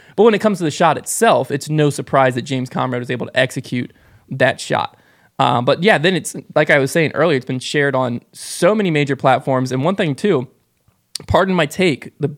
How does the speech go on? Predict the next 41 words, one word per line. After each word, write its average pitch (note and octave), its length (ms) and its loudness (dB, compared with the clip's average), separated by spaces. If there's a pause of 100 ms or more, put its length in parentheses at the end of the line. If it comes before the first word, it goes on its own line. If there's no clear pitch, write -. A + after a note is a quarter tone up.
largest D#3 380 2
sports E3 220 -2
podcast D3 440 0
in C#3+ 60 -4
the B2+ 60 -6
world, C3+ 520 2 (460)
called F3+ 280 4
it - 300 -4
not F3 260 0
just, G3+ 140 -4
like, E3+ 120 0
a C#3 60 0
really D3+ 300 2
clutch - 260 0
shot, C#3+ 300 4
whatever. C3 240 2
They E3 80 -2
called C4+ 180 2
it C#4+ 60 -4
the F3 80 -4
most E3+ 320 0
clutch - 340 -2
play E3+ 300 0
ever C#3 320 2
in B2+ 180 -4
any E3 220 0
sport. - 480 -4 (680)
I G3+ 140 6
thought, F3 280 4
you D3+ 60 0
know, C3+ 100 2
I've, C3+ 160 0
I've C#3+ 140 2
listened C#3+ 240 0
to - 40 -10
Pardon C3 200 0
My B2+ 80 -8
Take. C3 240 -8
I C3+ 60 -2
was B2+ 100 -8
like, - 160 -10